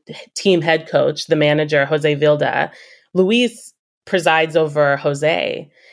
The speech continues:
And so imagine you're getting, you know, nominated for Employee of the Year or something like that.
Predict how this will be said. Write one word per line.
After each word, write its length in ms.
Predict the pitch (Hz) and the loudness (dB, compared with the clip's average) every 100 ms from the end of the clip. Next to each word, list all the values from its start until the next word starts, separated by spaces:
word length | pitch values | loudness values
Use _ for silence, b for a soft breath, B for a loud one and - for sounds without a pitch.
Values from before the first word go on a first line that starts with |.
| b | b
And 180 | - 165 | -2 0
so 640 | 160 160 151 147 147 - _ _ _ - | 0 2 4 4 0 -4 _ _ _ -2
imagine 600 | 185 180 190 196 185 170 | 0 2 0 0 0 2
you're 200 | 165 170 | 2 2
getting, 720 | 170 160 156 151 151 147 151 _ _ _ _ _ - | 2 0 0 0 -2 -4 -6 _ _ _ _ _ -6
you 120 | 180 | 0
know, 160 | 156 151 | 2 2
nominated 560 | 156 160 160 160 156 | 2 0 2 2 2
for 440 | 147 151 147 147 - | 0 2 4 2 2
Employee 540 | - 156 - 165 165 160 | -2 -2 0 0 2 0
of 120 | 151 | -2
the 80 | 143 | -4
Year 400 | 151 165 139 - | -2 0 2 0
or 160 | 151 | 0
something 360 | 143 143 135 131 | -2 -4 -6 -4
like 220 | 131 - | -4 -4
that. 380 | - - 107 | -4 -2 -4